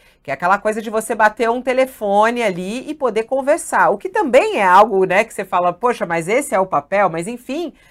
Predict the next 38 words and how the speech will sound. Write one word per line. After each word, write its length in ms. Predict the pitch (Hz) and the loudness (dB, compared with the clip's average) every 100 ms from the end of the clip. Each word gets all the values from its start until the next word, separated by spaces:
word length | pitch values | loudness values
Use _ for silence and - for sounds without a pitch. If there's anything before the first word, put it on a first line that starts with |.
| _ | _
estamos 440 | 156 - 226 262 | -10 -4 -4 -4
vivendo 480 | 254 233 208 185 160 | -6 -4 -4 -4 -6
isso 360 | 175 262 330 - _ _ - | -6 -6 -8 -12 _ _ -2
e 180 | 185 190 | 0 4
é, 460 | 165 165 - 175 | 8 8 8 4
é 40 | 185 | 4
isso. 240 | 147 - - | 2 -6 -10
E 160 | 208 262 | -4 -2
ele 240 | 330 370 | 2 2
não 300 | 311 359 381 | 4 0 -2
tem 480 | - 294 359 370 254 | -4 -2 -2 -2 -2
uma 180 | 208 202 | -2 -2
mulher 400 | 196 175 165 156 | -2 2 2 2
jurista, 800 | 175 214 180 185 185 - 277 - _ _ _ _ _ _ _ - | -4 -6 -6 -8 -8 -2 -2 -2 _ _ _ _ _ _ _ -6
é, 380 | 170 170 165 185 _ | -2 0 -2 -4 _
que 200 | 330 370 | -2 -2
tenha 640 | - - 269 302 330 302 - | -2 -6 -4 0 0 0 2
esse 400 | 285 370 - 370 | 6 6 4 -10
contato 720 | 370 330 330 - 247 294 320 | 0 0 0 -4 -2 -2 -4
que 80 | 311 | -8
ele 140 | 294 330 | -8 -6
tem 180 | 285 | -6
com 120 | 320 247 | -8 -8
o 40 | |
Flávio 320 | - 170 160 | -2 -2 -2
Dino, 380 | 127 131 117 110 _ _ - | -10 -12 -14 -16 _ _ -6
né? 240 | 156 202 - _ _ | -2 -2 -6 _ _
É 120 | 190 | -8
de 180 | 165 269 | -6 -8
confiança 1200 | - 311 370 - 302 277 247 320 381 359 - 208 | 2 2 2 -6 -4 0 2 2 0 -4 -2 -4
dele. 400 | 170 170 156 147 | -2 -2 -2 -4
Você 140 | 151 349 | -8 -4
concorda 560 | 240 220 233 214 175 | -2 2 4 4 2
com 200 | 170 175 | -6 -6
isso, 340 | 190 185 - 160 | -4 -4 -4 -6
Reinaldo? 540 | 160 156 151 139 143 | -4 -4 -4 -4 -4
Quer 120 | 151 | -8
dizer, 220 | 151 170 | -6 -8